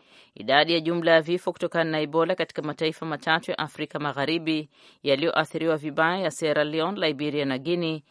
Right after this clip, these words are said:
imefikia elfu saba mia nane arobaini na mbili na idadi ya kesi ni elfu ishirini na themanini na moja. Hadi Disemba ishirini na saba, Sierra Leone ndio ina idadi kubwa ya theluthi moja ya jumla ya kesi,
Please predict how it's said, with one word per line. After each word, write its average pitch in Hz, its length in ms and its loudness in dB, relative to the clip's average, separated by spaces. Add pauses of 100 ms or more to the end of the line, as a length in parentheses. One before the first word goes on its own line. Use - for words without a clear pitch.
(240)
imefikia 185 540 -2
elfu 165 240 -2
saba 170 360 0
mia 165 160 -4
nane 160 300 -2
arobaini 127 400 -4
na 123 100 -4
mbili 160 480 -2 (340)
na 185 160 0
idadi 190 380 2
ya 180 60 2
kesi 180 320 -2
ni 185 100 -6
elfu 165 340 -4
ishirini 151 440 -4
na 139 80 -4
themanini 127 480 -6
na 123 80 -4
moja. 156 560 -2 (560)
Hadi 120 260 -2
Disemba 165 440 -2
ishirini 160 360 -2
na 156 100 -2
saba, 165 380 -2
Sierra 160 360 0
Leone 165 300 -2
ndio 165 180 0
ina 151 140 -2
idadi 151 340 0
kubwa 185 360 0
ya 165 60 0
theluthi 151 380 -8
moja 170 360 0
ya 151 80 2
jumla 156 340 -4
ya 147 120 0
kesi, 165 540 -4